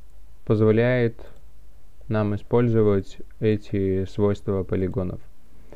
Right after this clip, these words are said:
Сейчас я запущу интерактив, и вы поймете, о чем идет речь.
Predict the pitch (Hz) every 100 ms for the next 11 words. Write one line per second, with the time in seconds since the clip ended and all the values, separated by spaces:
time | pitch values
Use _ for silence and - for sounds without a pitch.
0 | - - - - 117 104 98 - 104 -
1 | 107 113 139 - 180 185 - - - -
2 | 127 120 107 - 98 101 107 - 98 -
3 | 98 95 95 95 95 92 -